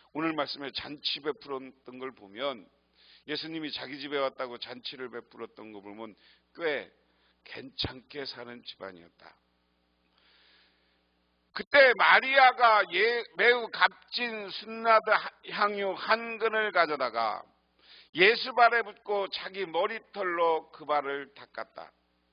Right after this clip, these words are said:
온 집안이 향유 냄새에 가득 찼다. 오늘 이야기는 요한복음은 예수님,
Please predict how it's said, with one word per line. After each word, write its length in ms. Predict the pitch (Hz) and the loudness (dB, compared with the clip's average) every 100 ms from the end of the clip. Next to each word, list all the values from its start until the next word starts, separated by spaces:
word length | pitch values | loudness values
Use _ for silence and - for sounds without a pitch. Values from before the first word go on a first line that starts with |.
| _ _ | _ _
온 280 | 123 120 120 | -12 -12 -12
집안이 600 | - 117 127 147 190 180 _ _ _ _ _ - | -14 -6 -6 -4 -8 -12 _ _ _ _ _ -20
향유 320 | - 143 131 | -12 -10 -10
냄새에 800 | 117 107 101 107 104 120 139 139 _ _ _ - | -10 -14 -16 -14 -8 -4 -4 -4 _ _ _ -20
가득 360 | - - 107 - | -20 -18 -20 -18
찼다. 520 | 117 - 131 95 76 _ _ _ _ _ _ _ _ _ _ _ - - - | -16 -4 -2 -2 -8 _ _ _ _ _ _ _ _ _ _ _ -20 -20 2
오늘 280 | - 233 277 | 4 6 8
이야기는 600 | 277 269 233 226 190 139 135 | 8 8 2 -6 -6 -10 0
요한복음은 760 | 196 254 262 247 233 233 220 | 6 6 4 -2 -2 -4 0
예수님, 540 | 170 190 214 240 247 | 2 0 0 -4 -6